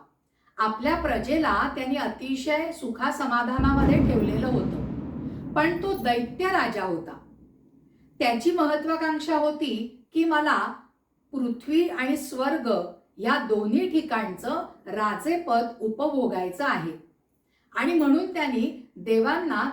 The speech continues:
त्रास द्यायला सुरुवात केली. देवांना त्यांनी बंदिवासामध्ये टाकायला सुरुवात केली. त्याच्यामुळे शेवटी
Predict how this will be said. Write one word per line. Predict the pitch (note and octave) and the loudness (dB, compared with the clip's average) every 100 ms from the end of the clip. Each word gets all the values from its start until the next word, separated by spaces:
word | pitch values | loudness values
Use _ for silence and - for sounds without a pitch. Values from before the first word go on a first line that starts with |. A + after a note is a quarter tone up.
| - | -2
त्रास | A#3 C#4+ D4+ | 0 0 0
द्यायला | D4 C4+ C4+ | -2 0 -2
सुरुवात | C4+ A3+ A3 A#3 - | -4 -4 -2 -2 -4
केली. | C4+ C4+ A3+ C4+ - _ | -4 -2 -2 -2 -8 _
देवांना | F#3 A#3 A3 B3+ C#4+ D4+ D#4+ F4 - - | -6 -2 0 0 0 0 0 -2 -6 -12
त्यांनी | C4+ B3 D4 | -4 -2 -2
बंदिवासामध्ये | - A3+ G3+ C4+ D#4+ C4 C4 B3+ B3+ D4 A3+ - - - | -2 -4 -2 0 0 0 -2 -4 0 0 0 -4 -8 -6
टाकायला | G#3 - G#3+ A3 C4+ | -6 -4 -4 -2 -2
सुरुवात | C4 F#3 F3+ - - | -4 -4 -4 -6 -6
केली. | F3 D#3 D3+ - - - - - _ _ _ - | -6 -8 -10 -20 -20 -20 -20 -20 _ _ _ 0
त्याच्यामुळे | A#3 A3+ D#4 D#4+ D#4+ E4 | 0 2 0 2 0 0
शेवटी | D4+ A3+ A3+ D4+ A3 C4+ | 0 -2 0 0 0 -4